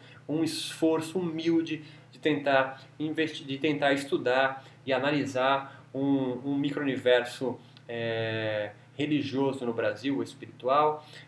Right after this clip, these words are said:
é, em formação, que ainda não foi estudado no país. É com muita humildade que eu coloco, então, e venho encerrando essa nossa, essa nossa aula, é, deixando claro que,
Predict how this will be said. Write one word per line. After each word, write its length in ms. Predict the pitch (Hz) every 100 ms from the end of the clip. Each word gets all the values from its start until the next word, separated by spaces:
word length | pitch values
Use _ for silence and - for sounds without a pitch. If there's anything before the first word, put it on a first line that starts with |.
| -
é, 380 | 123 123 120 113
em 160 | 143 139
formação, 760 | - 131 117 110 - 156 175 - -
que 80 | -
ainda 200 | 175 175
não 340 | 180 190 254 262
foi 320 | - 165 160
estudado 640 | - 139 127 120 131 120
no 80 | 113
país. 400 | - 92 71 -
É 40 |
com 120 | 110 131
muita 320 | 135 147 170
humildade 680 | 165 156 143 139 139 139 - - - -
que 120 | 175
eu 220 | 175 165 - -
coloco, 460 | - 160 156 151 139
então, 340 | 127 139 139 - - 120
e 60 |
venho 200 | 127 139
encerrando 600 | 139 - 120 127 147 123
essa 240 | 117 123 123
nossa, 540 | 123 120 - 113 - - - -
essa 280 | 117 120 123
nossa 320 | 120 123 -
aula, 420 | 165 139 160 160 - - - -
é, 340 | 131 127 127
deixando 460 | 131 151 - 185 165
claro 400 | - 208 185 135
que, 460 | - 139 127 -